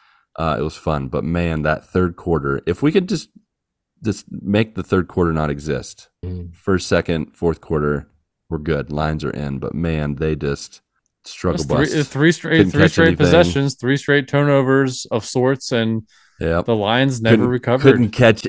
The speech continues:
Speaker 1: anything. And then in the
Speaker 3: No.
Speaker 1: fourth quarter, they do this, like, minute and a half run from end zone to end zone. It's like, where
Speaker 2: Can
Speaker 1: was
Speaker 2: you
Speaker 1: that the rest of the game?
Speaker 3: Well, yeah,
Speaker 1: What,
Speaker 3: I mean, the
Speaker 1: what is
Speaker 3: forty-niners were soft on defense. They're like, "You know what? We're, we're up by two scores.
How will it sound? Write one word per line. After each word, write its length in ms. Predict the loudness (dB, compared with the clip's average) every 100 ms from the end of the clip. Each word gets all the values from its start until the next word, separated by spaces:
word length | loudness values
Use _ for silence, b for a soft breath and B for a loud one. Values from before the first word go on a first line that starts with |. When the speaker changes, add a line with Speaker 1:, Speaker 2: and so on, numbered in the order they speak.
| 2
Speaker 1:
anything. 560 | 4 4 2 -6 -8 _ _ _ -2
And 200 | 2 4
then 120 | 6
in 80 | 6
the 80 | 4
Speaker 3:
No. 40 |
Speaker 1:
fourth 240 | 6 4
quarter, 260 | 6 4 6
they 140 | 4
do 160 | 4 2
this, 220 | 2 0
like, 180 | -2 -2
minute 360 | 0 2 2 0
and 140 | -4
a 40 | -2
half 280 | -2 -2 0
run 420 | 0 2 0 -4 _
from 460 | -6 -4 -4 -6 -12 _ _ _ -4
end 180 | -2
zone 180 | 0 0
to 100 | 0
end 140 | -2 -2
zone. 240 | -2 -2
It's 140 | -4 -4
like, 160 | -6
where 220 | 4 6
Speaker 2:
Can 80 | 8
Speaker 1:
was 100 | 8
Speaker 2:
you 60 | 6
Speaker 1:
that 100 | 4
the 80 | 4
rest 240 | 2 2
of 80 | -2
the 80 | 0
game? 320 | 4 4 4
Speaker 3:
Well, 300 | 4 8 8
yeah, 220 | 8 8
Speaker 1:
What, 100 | 8
Speaker 3:
I 140 | 8 6
mean, 200 | 6 4
the 60 |
Speaker 1:
what 40 | 6
is 60 |
Speaker 3:
forty-niners 600 | 6 8 8 6 4 4 4
were 160 | 4
soft 440 | 4 2 4 4 2
on 140 | 0
defense. 480 | 2 0 0 -2 0
They're 60 | 2
like, 220 | 2 4
"You 60 |
know 160 | 4 6
what? 340 | 8 6 2
We're, 260 | 2 4 4
we're 280 | 4 4 4
up 100 | 4
by 160 | 4
two 240 | 2 2 -2
scores. 680 | 0 2 4 6 4 2